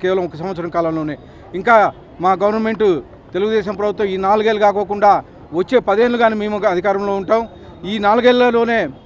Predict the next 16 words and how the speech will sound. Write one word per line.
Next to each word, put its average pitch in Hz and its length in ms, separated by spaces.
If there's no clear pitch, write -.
దాదాపు 202 380
ఇరవై 220 200
లక్షలు 220 540
ఏవైతే 202 300
మేము 196 240
చెప్పామో 196 260
ఆ 175 180
ఉద్యోగాలు 185 400
కానీ 185 120
కల్పిస్తామని 175 580
చెప్పి 175 160
తెలియజేసుకున్నాము. 180 680
అవే 185 200
కాకోకుండా 185 440
అనంతపురం 185 360
జిల్లాలో 185 500